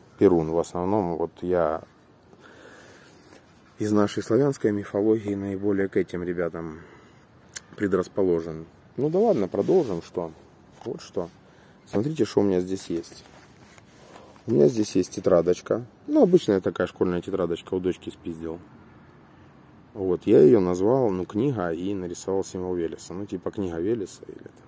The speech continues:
там, может быть, Андрея, да? Вот, у меня здесь есть еще, я просто, мне неохота дома сидеть перед вебкой, такая классная погода.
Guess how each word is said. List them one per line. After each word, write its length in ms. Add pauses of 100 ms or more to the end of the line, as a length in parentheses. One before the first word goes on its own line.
(420)
там, 100
может 240
быть, 220
Андрея, 400 (100)
да? 140 (1700)
Вот, 240
у 40
меня 240
здесь 300
есть 240
еще, 380 (280)
я 160
просто, 480 (460)
мне 180
неохота 460
дома 260
сидеть 300
перед 260
вебкой, 320
такая 280
классная 460
погода. 380